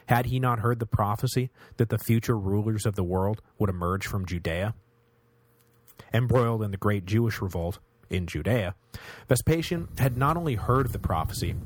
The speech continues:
but he had come to believe it. Just a month and a half after his so-called decisive victory at Bedriacum,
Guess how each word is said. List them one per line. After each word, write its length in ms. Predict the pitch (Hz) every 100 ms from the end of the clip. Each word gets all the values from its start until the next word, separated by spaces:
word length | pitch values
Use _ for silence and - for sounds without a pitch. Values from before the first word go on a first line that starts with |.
| - -
but 120 | 120
he 40 | 113
had 80 |
come 240 | - 151 147
to 100 | 131
believe 420 | 110 92 101 92
it. 100 | - _ _ _ _ _ _ _ - - _ - - -
Just 200 | - 127
a 40 | 151
month 280 | 131 147 170
and 80 |
a 60 | 160
half 400 | 123 107 98 95
after 280 | 98 95 98
his 260 | 110 101
so-called 500 | - 113 113 107 98
decisive 580 | 98 90 107 101 101 95
victory 400 | - 98 - 90
at 120 | 90
Bedriacum, 640 | - 90 98 104 92 87